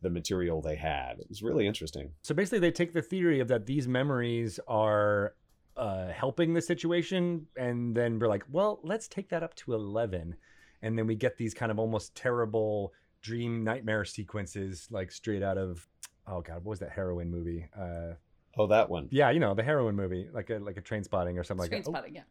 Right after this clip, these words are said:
Speaker 2: Uh, all that stuff, and it gets, it, uh, it, it actually also seems like a inspiration for, um, the Star Trek Acid Party. All of these images and video is all being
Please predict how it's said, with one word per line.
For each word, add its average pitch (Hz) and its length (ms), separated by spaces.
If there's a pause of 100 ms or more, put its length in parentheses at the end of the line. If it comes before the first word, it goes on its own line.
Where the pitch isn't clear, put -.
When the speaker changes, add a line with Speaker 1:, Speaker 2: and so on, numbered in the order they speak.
Speaker 2:
Uh, 117 100
all 160 300
that 156 200
stuff, 135 320
and 123 140
it 117 100
gets, 127 260
it, 131 220
uh, 139 160
it, 139 120
it 131 340
actually 180 320
also 139 300
seems 131 260
like 117 140
a 113 200
inspiration 110 800
for, 98 600 (400)
um, 98 380
the 98 120
Star 120 220
Trek 110 160
Acid 139 280
Party. 92 440
All 160 200
of 156 100
these 143 280 (220)
images 135 560
and 107 320
video 131 420
is 110 120
all 113 120
being 110 380